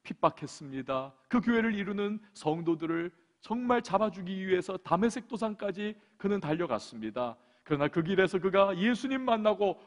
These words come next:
거꾸로져 변화받고 주님을 위하여 사는 사람이 된 이후로 그는요, 어떤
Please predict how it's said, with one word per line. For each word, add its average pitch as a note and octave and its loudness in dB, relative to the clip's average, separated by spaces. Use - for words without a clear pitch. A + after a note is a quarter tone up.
거꾸로져 B3+ 8
변화받고 A#3 10
주님을 D#4+ 12
위하여 C#4+ 12
사는 C4 4
사람이 A#3 2
된 A3+ 0
이후로 G#3+ 8
그는요, D3+ -2
어떤 A3+ 2